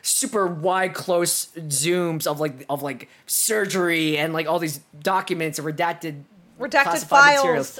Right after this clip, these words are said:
Speaker 2: Uh, I mean,
Speaker 1: Yeah.
Speaker 2: Kiss, Chef's Kiss, fantastic.
Speaker 1: Yeah.
Speaker 2: But
Speaker 1: So good.
Speaker 2: Chris is right. It was like he tossed everything in a blender, and whatever came out, he threw the elements into a movie, but there were parts of it that were completely disjointed and did not feel like I was watching the same movie.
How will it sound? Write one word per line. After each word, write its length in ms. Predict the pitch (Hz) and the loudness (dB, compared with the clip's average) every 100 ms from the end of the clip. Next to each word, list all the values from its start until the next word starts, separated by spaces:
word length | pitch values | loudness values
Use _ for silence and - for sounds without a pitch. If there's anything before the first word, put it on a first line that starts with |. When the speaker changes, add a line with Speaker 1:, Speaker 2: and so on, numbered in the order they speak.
| - | -2
Speaker 2:
Uh, 160 | 302 285 | 0 0
I 100 | 349 | -4
mean, 140 | 359 | -2
Speaker 1:
Yeah. 220 | 196 175 | 0 2
Speaker 2:
Kiss, 340 | 427 370 - - | 2 0 -2 -14
Chef's 340 | - 262 339 - | -4 -2 -2 -4
Kiss, 340 | 370 254 - - | -4 -4 -6 -20
fantastic. 1120 | - 320 330 320 - 320 - 139 196 160 - | -10 -6 -6 -8 -6 0 0 0 -4 -8 -14
Speaker 1:
Yeah. 60 | - - - - - | -20 -20 -20 -20 0
Speaker 2:
But 180 | 330 320 | 4 4
Speaker 1:
So 240 | 226 220 | 4 2
good. 240 | 208 190 - _ _ _ | 0 -2 -2 _ _ _
Speaker 2:
Chris 240 | - 427 | -6 -2
is 120 | 453 415 | -2 -2
right. 260 | 453 403 | -2 0
It 160 | - 302 | -2 -2
was 160 | 330 339 | -4 -10
like 180 | 339 | -10
he 80 | - | -12
tossed 380 | 330 - 330 339 | -12 -6 -6 -6
everything 240 | 359 370 | -12 -12
in 80 | 359 | -14
a 40 | 294 | -10
blender, 480 | 254 240 226 220 226 | -8 -6 -4 -4 -6
and 140 | 240 | -8
whatever 320 | 226 262 285 330 | -4 -4 -4 -6
came 340 | - 339 311 | -10 -12 -4
out, 380 | 302 208 220 - - - | -2 -2 -4 -8 -20 -20
he 160 | - | -18
threw 340 | 262 - 254 302 | -18 -12 -10 -8
the 160 | 311 | -6
elements 380 | 277 262 254 - | -6 -8 -12 -14
into 240 | 240 226 | -16 -14
a 40 | 247 | -14
movie, 260 | 226 220 | -12 -12
but 180 | 240 240 | -12 -8
there 140 | 262 285 | -6 -6
were 100 | 320 | -8
parts 320 | - 285 339 | -6 -8 -8
of 80 | 302 | -14
it 80 | |
that 120 | 247 233 | -10 -10
were 100 | 220 | -12
completely 480 | 233 202 262 254 | -20 -16 -16 -14
disjointed 760 | 277 277 269 226 208 208 196 208 - | -14 -14 -12 -12 -10 -8 -8 -10 -12
and 260 | 220 220 | -12 -12
did 140 | 202 226 | -10 -6
not 240 | 254 262 | -6 -6
feel 160 | 240 226 | -6 -4
like 180 | 226 | -6
I 120 | 226 208 | -6 -8
was 100 | 208 | -6
watching 300 | 202 233 233 | -8 -10 -18
the 60 | |
same 240 | 226 247 262 | -16 -16 -14
movie. 360 | 370 247 143 | -12 -12 -12